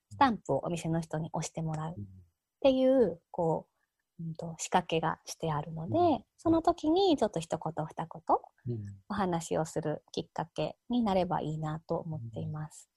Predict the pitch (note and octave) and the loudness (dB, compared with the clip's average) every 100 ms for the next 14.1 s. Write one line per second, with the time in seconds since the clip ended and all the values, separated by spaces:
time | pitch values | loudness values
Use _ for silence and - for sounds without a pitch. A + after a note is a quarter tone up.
0 | - A#2+ A2 G2+ G2 G2 - _ _ _ | -6 -4 -4 -8 -12 -18 -20 _ _ _
1 | _ _ _ _ _ _ _ _ _ _ | _ _ _ _ _ _ _ _ _ _
2 | _ _ _ C3 A2+ C3+ D#3+ C#3+ - A#2+ | _ _ _ 0 2 4 4 2 2 2
3 | G#2+ C3 C#3+ B2 B2 D#3+ - - C3 G#2 | 2 0 0 2 2 0 -6 0 2 2
4 | - F2 - - F2+ F#2+ - - A2 - | -2 -10 -10 -10 -8 -8 -6 -2 -2 -2
5 | G2 F2+ - B2 A2 G#2+ G#2 - - C3 | -8 -8 -4 -2 -2 -4 -4 -6 -2 -4
6 | - F#2+ - C4 G#3+ F#3 - _ - A#3 | -2 -6 6 6 6 2 -8 _ 2 4
7 | G3+ F3+ - - C3 C#3+ C3 C3 C3 B2 | 6 4 -2 -4 -2 0 2 2 2 0
8 | A#2+ A#2+ B2 - _ _ A3+ G3+ - D#3 | 0 0 -2 -8 _ _ 4 4 2 -4
9 | F3+ C3 - G2+ A2 - G2+ G2 G2+ F#2 | -2 -2 -2 -4 -4 -4 -4 -4 -8 -10
10 | G2+ G2 C3+ - - - C3+ C#3 D#3 - | -10 -10 -10 -10 -8 -2 0 2 2 2
11 | F3+ - D#3 - A2+ G#2 G2+ G2 F#2 - | 0 0 -2 0 -2 -2 -2 -4 -6 -6
12 | G2+ F#2 - F2+ - A2 D4+ B3+ F#3+ F3 | -6 -6 -8 -10 -12 4 8 8 8 4
13 | - F#3 G3+ G3 F3 - - A#3 G#3+ F3+ | 2 -2 2 2 0 -6 -2 2 2 2
14 | E3+ | -4